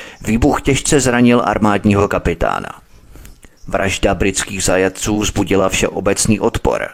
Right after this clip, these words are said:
Přední židovští představitelé, včetně Goldy Meirové,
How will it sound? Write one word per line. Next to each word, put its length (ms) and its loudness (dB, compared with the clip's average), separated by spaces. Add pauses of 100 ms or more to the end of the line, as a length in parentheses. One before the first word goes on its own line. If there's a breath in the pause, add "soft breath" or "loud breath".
(680 loud breath)
Přední 380 2
židovští 520 2
představitelé, 840 0
včetně 420 0
Goldy 340 4
Meirové, 680 2